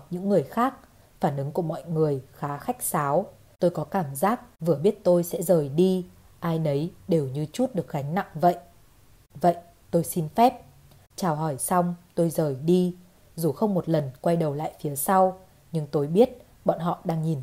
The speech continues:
tôi với ánh mắt như thế nào. Đương nhiên, tôi đã nói dối là có việc,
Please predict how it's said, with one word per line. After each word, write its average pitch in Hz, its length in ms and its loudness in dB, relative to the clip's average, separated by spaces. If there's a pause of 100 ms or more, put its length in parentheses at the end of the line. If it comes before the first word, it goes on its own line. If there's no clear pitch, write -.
(100)
tôi 170 320 4 (160)
với 156 120 -4
ánh 139 220 -8
mắt - 260 -6
như 165 120 0
thế 147 180 -6
nào. 151 380 0 (480)
Đương 170 200 2
nhiên, 170 240 6 (260)
tôi 170 140 2
đã 175 100 -6
nói 151 280 -4
dối 147 360 0 (140)
là 147 240 -2
có 143 200 -8
việc, 196 380 4